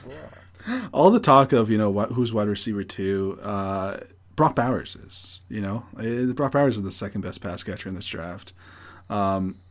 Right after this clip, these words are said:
Speaker 2: yeah, and, like, he started really slow too. It's kinda like a quiet Bowers day. He had the fumble. Like, "Oh, you know, this is not good." And then Georgia's struggling, and it's like, "Okay, let's just," <laughs> every single, every single attempt is gonna go directly to Bowers. And yeah, like you said, had that awesome one-handed catch. Play before that, he had the one where, like, he just, like,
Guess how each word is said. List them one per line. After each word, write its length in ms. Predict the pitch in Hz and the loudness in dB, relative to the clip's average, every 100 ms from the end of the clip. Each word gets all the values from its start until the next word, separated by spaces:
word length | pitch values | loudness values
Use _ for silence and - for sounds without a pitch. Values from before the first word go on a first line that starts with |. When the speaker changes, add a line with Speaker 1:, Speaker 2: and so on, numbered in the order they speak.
| - | -8
Speaker 2:
yeah, 160 | 143 170 | 0 4
and, 60 | 151 | 4
like, 140 | 135 | 4
he 120 | 143 | 2
started 320 | 131 - 196 302 | 2 6 8 8
really 180 | 277 | 8
slow 360 | 220 - 214 277 | 6 8 6 6
too. 260 | - 262 262 | 4 6 6
It's 120 | 131 | 6
kinda 140 | - | 4
like 140 | 190 190 | 4 2
a 40 | |
quiet 380 | - 101 147 160 | -2 -2 0 2
Bowers 240 | 139 143 | 2 2
day. 100 | 139 | 2
He 60 | 139 | 2
had 180 | 131 135 | 4 2
the 60 | 135 | 2
fumble. 520 | 139 139 143 151 147 - - - - - | 2 2 4 2 0 -6 -20 -20 -20 -2
Like, 140 | 131 135 | 4 6
"Oh, 200 | 240 220 | 8 8
you 100 | 143 | 8
know, 120 | 160 | 6
this 80 | 151 | 4
is 60 | |
not 140 | 160 139 | 4 6
good." 120 | 156 | 6
And 100 | 117 | 6
then 140 | 113 | 4
Georgia's 300 | 117 120 120 | 4 4 2
struggling, 460 | - 127 131 135 127 | 2 6 6 8 6
and 60 | 107 | 4
it's 100 | 104 | 0
like, 140 | 98 | -2
"Okay, 260 | 117 - 92 | -2 -2 -2
let's 160 | 95 | -4
just," 280 | 107 - - - - - - - | -4 -4 -6 -10 -4 -2 -2 -4
<laughs> 400 | - - 175 160 | -14 -12 0 8
every 200 | 175 175 | 12 12
single, 300 | - - 240 | 10 8 8
every 200 | - 165 | 8 6
single 300 | 156 156 131 | 6 6 6
attempt 300 | 120 127 113 | 4 2 2
is 160 | 113 113 | 0 2
gonna 180 | 113 107 | 2 4
go 160 | 107 | 2
directly 540 | 110 120 107 104 117 104 | 2 2 2 2 2 0
to 80 | |
Bowers. 520 | 95 92 95 92 90 117 | 0 0 0 -2 -4 0
And 140 | 117 | 2
yeah, 180 | 113 107 | 4 4
like 120 | 107 | 2
you 60 | 113 | 0
said, 160 | 117 | 2
had 100 | 110 | 2
that 120 | 127 - | 2 0
awesome 320 | 117 120 127 | 0 0 0
one-handed 240 | 113 110 | 0 -2
catch. 260 | 120 123 120 - - 170 | -2 -2 -4 -8 -14 4
Play 140 | - 226 | 10 10
before 360 | 196 165 226 | 10 12 12
that, 200 | 208 135 | 12 10
he 60 | 147 | 10
had 80 | 156 | 10
the 60 | |
one 160 | 139 147 | 10 10
where, 80 | 139 | 8
like, 260 | 120 113 | 8 4
he 160 | 127 123 | 2 4
just, 200 | 127 127 | 4 4
like, 240 | 123 - | 0 0